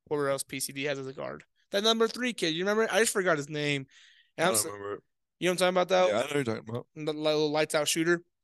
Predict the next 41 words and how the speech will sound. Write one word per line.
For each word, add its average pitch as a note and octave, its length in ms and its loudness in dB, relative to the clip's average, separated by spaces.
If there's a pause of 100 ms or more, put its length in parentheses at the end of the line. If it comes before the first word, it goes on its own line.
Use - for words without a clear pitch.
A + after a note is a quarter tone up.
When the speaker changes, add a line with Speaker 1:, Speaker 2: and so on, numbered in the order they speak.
(140)
Speaker 2:
Yeah, G2+ 100 -2
he's C#3+ 120 -2
Speaker 1:
Um, C3+ 60 -8
Speaker 2:
good. A#2 300 4 (100)
Speaker 1:
good E3+ 100 4
little F3+ 180 2
player. D#3 380 0 (300)
Um, D3 340 -4
these D#3+ 220 -2
two F3 200 0
teams E3 420 -4
are D3 120 -4
finally D3 320 0
gonna D3 140 -2
meet C#3 220 -2
each D#3+ 180 -4
other, E3+ 180 2
so D#3 120 0
I'm C#3+ 120 -2
very D#3 280 4
excited C#3+ 320 -2
for C3+ 120 -6
that. C#3 340 2 (360)
Um, C#3 400 -6 (240)
if C#3+ 140 -6
you E3+ 140 0
wanna G3+ 220 4
talk F3 200 2
about D#3+ 240 0
why D3 300 2
you D3 260 -4
think, C#3+ 300 -12
I D3 160 2
think D3+ 160 -4
you D3 200 -6
have C#3+ 160 -4 (460)
Phoenix D3 320 -2
Christian D3 420 -2
into C#3 280 -10
this C#3 200 -4
game. C3+ 420 -6